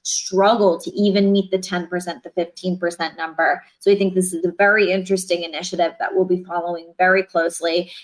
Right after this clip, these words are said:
And it's great news to hear that so many federal law enforcement agencies have signed on, because I know it started as more of a state and local mission. And so,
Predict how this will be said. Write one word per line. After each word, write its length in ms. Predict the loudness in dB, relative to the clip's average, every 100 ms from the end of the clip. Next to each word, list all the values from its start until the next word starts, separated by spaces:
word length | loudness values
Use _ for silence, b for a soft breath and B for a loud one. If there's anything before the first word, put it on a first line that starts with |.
| -4
And 100 | -2
it's 120 | -2
great 440 | -4 -6 -2 0 0
news 240 | -2 -2
to 80 | 0
hear 160 | 0
that 160 | 0 -4
so 120 | -4
many 200 | -4 -6
federal 340 | 0 0 0 -4
law 180 | -8
enforcement 480 | -10 -6 -6 -6 -10
agencies 600 | -6 -6 -6 -12 -4 -4 -2
have 120 | -4
signed 400 | -2 0 0 2
on, 380 | 6 6 4 0 b _
because 120 | 0
I 100 | 0
know 200 | 2 0
it 140 | 0 -2
started 400 | 0 2 0 -2
as 160 | -6
more 260 | -4 0 0
of 120 | -2 -8
a 100 | -8
state 260 | -4 -4 -4
and 60 | -6
local 300 | -10 -14 -18 -12
mission. 420 | -12 -10 -8 -8 -8 -16
And 80 | -8
so, 260 | -2 -2